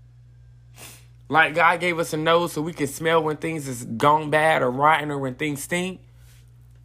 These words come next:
We gotta use that to its full advantage. And we don't. We have to rely on Christ. Like, we won't win these fights if we're not relying on him. And even in the will of God, when we do lose these fights,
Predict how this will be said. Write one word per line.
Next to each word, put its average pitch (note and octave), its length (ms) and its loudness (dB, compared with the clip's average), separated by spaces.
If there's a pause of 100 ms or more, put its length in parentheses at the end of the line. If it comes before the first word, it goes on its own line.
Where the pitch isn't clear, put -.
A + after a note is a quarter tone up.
(180)
We F#3+ 180 -4
gotta F#3+ 240 4
use F3+ 320 -8
that E3+ 180 -4
to D#3+ 160 -12
its D#3+ 120 -8
full E3 180 -8
advantage. D3 840 -10 (1080)
And D3+ 140 -4
we F3 120 -8
don't. D#3+ 520 -4 (1120)
We E3 160 -6
have D#3 540 -2
to E3+ 140 -10
rely C#3 540 -2
on C3+ 220 -10
Christ. C#3+ 560 -6
Like, C3+ 200 -4
we D#3 140 -4
won't D#3 360 -6
win C#3+ 680 -8 (240)
these D3 240 -6
fights D#3+ 460 -4
if C3 120 -10
we're D3 100 -6
not D3 200 -4
relying D#3 400 -6
on B2 140 -8
him. G#2 340 -16 (2000)
And E3 220 -2
even F3+ 300 -8
in F#3 260 -8
the F3+ 80 -10
will F3 180 -6
of E3 80 -6
God, E3+ 300 2
when D#3+ 80 -6
we E3+ 120 -8
do F#3 260 -6
lose D#3 280 -4
these B2+ 200 -6
fights, A#2+ 520 -6